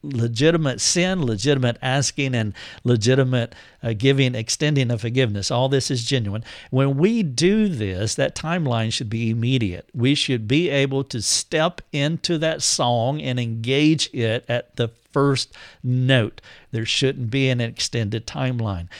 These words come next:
And so the question is, how long does it take you to enjoy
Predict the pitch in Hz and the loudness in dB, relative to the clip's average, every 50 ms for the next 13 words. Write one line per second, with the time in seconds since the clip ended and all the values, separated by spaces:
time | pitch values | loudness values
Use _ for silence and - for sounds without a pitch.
0 | - - - 131 123 - 156 131 135 - - 180 185 208 220 - - 220 156 120 | -20 -12 -6 -4 0 2 2 2 2 0 0 0 2 2 2 0 0 0 -2 0
1 | 110 101 101 113 135 - - - 156 160 185 202 180 165 151 143 143 139 135 120 | 0 0 0 -2 -2 -4 -6 -2 -2 0 0 2 2 2 4 2 2 2 0 0
2 | 123 107 110 113 - - 170 165 170 165 - - 123 113 113 113 - - 123 117 | 0 0 -2 -6 -8 -4 -2 0 -2 -2 -4 -6 -4 -2 -2 -2 -2 -4 -2 -2
3 | 117 107 98 98 101 120 117 131 190 233 202 127 98 98 104 135 156 | -2 -2 -4 -4 -4 -2 0 2 2 2 2 0 0 -2 -2 -4 -6